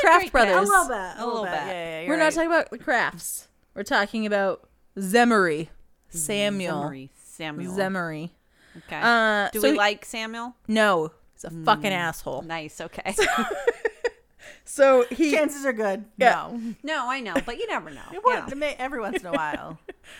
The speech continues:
Speaker 2: So he started by pushing a fruit cart around, selling fruit, and he grows and grows and grows his business until, like, he's the guy pulling all the strings. He's the guy buying up property in Guatemala and transforming it into plantations, okay?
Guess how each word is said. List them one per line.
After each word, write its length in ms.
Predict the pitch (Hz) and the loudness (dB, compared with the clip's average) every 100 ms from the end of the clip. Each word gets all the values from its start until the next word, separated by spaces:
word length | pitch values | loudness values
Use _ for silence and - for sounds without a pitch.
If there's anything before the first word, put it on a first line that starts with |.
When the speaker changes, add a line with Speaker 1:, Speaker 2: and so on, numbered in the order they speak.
| - | -14
Speaker 2:
So 140 | - | -4
he 80 | 269 | -4
started 300 | - 311 339 | 4 4 6
by 100 | 294 | 4
pushing 380 | 285 269 226 202 | 6 4 2 -6
a 40 | 208 | -6
fruit 220 | 196 - | -6 -4
cart 200 | 190 175 | -4 -2
around, 440 | 175 165 170 175 | -4 -4 -8 -10
selling 360 | - 160 175 185 | -8 -6 -6 -8
fruit, 360 | - 170 170 - _ _ - | -8 -6 -6 -12 _ _ -4
and 120 | 226 | 0
he 100 | 233 | 0
grows 460 | 208 240 240 233 220 | 4 6 8 6 4
and 100 | 202 | 2
grows 240 | 180 185 | 2 2
and 100 | 196 | 0
grows 200 | 180 175 | -2 -2
his 120 | 175 | -4
business 380 | 214 294 208 190 | -6 -4 -4 -6
until, 260 | 185 202 165 | -6 -4 -2
like, 220 | 160 - | -4 -6
he's 380 | - 240 233 208 | -6 -6 -4 -4
the 80 | 196 | 0
guy 400 | 180 165 160 151 | 2 2 0 -2
pulling 300 | - 190 180 | -2 -2 -6
all 100 | 165 | -8
the 60 | 160 | -10
strings. 300 | 151 139 - | -10 -10 -4
He's 280 | 254 277 240 | -2 0 0
the 80 | |
guy 460 | 240 226 214 202 190 - - - | 4 6 6 4 0 -4 -20 -6
buying 460 | 175 208 214 208 | 6 8 8 4
up 180 | 202 - - - | -2 -6 -10 2
property 480 | 233 190 196 180 | 4 6 2 -2
in 100 | 170 | -4
Guatemala 680 | 175 170 170 165 165 160 160 | -2 0 0 -2 -2 -2 -4
and 180 | 160 160 | -6 -10
transforming 560 | 170 156 - 160 151 151 | -10 -10 -6 -6 -6 -12
it 120 | - | -14
into 160 | - | -16
plantations, 760 | 156 156 139 131 127 - - - | -14 -12 -12 -12 -12 -14 -18 -12
okay? 220 | - 160 | -8 -8